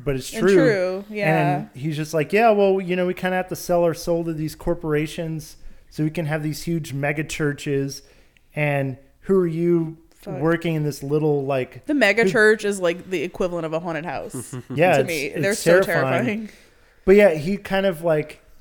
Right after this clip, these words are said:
Speaker 1: Ethan Hawke's character is
Speaker 2: Mm-hmm.
Speaker 1: pleading. He has this, like, very pure v-, view
Speaker 2: Right.
Speaker 1: of what the church should
Speaker 2: Which
Speaker 1: be.
Speaker 2: is, he's,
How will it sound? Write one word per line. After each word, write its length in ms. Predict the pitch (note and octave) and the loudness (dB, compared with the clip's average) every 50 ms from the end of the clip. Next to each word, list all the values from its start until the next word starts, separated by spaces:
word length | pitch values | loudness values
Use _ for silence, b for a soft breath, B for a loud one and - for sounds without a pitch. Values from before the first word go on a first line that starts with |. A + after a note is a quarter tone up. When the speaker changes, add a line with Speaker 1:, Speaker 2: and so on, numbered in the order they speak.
| - - | -18 -10
Speaker 1:
Ethan 280 | - E3 D#3+ D3+ F3 E3 | -8 -8 -4 -4 -4 -2
Hawke's 320 | C#3+ D3 D#3 E3 D#3+ - | 0 0 -2 -2 -4 -10
character 420 | - - D#3+ D3+ C#3+ A#3+ B3+ A#3 - | -10 -4 -2 0 0 0 0 0 0
is 180 | - - G3+ G3 | 0 -2 -2 -6
Speaker 2:
Mm-hmm. 100 | F#3+ G3 | -8 -6
Speaker 1:
pleading. 340 | G3+ E3+ F3 F3 E3+ D3+ C#3+ | -4 -2 -2 0 -2 -2 -4
He 120 | C#3+ C#3 | -2 -2
has 240 | C#3+ D3+ D#3 D3+ D3+ | 0 0 0 -2 -4
this, 160 | D#3+ C#3+ - | -8 -8 -6
like, 140 | D3 C3+ G#2+ | -6 -6 -6
very 260 | A#2 C3+ E3 E3+ D#3 | -4 -4 -2 -2 -2
pure 380 | D3+ - - - E3+ E3 D#3+ C#3+ | -4 -8 -6 -4 -2 -2 -2 -2
v-, 160 | B2+ A2+ - _ _ - | -4 -8 -16 _ _ -20
view 500 | D#3 B2+ A2+ B2 D3 D#3 D#3+ D3 C3 B2 | -18 -14 -6 -2 0 2 2 2 0 0
Speaker 2:
Right. 420 | - G#3+ G3+ G#3 G#3 G3 F3+ - - - | -2 0 0 0 -2 -2 -6 -8 -6 -6
Speaker 1:
of 120 | D#3 C#3 C3+ | -4 -2 0
what 180 | D#3 F3 E3+ | 0 0 0
the 60 | - D#3 | -2 -6
church 320 | D3+ - - F3 E3 D#3+ | -8 -4 -4 -4 -4 -2
should 80 | F3+ A#3+ | -2 0
Speaker 2:
Which 140 | C4+ C4 - | 0 2 2
Speaker 1:
be. 60 | F3 | 2
Speaker 2:
is, 340 | F#3+ G3+ G3 F3+ E3+ D#3 D3 | 4 4 4 2 0 -2 -2
he's, 380 | - C4+ C#4+ C#4 B3+ A#3+ - | 0 0 0 0 0 -6 -12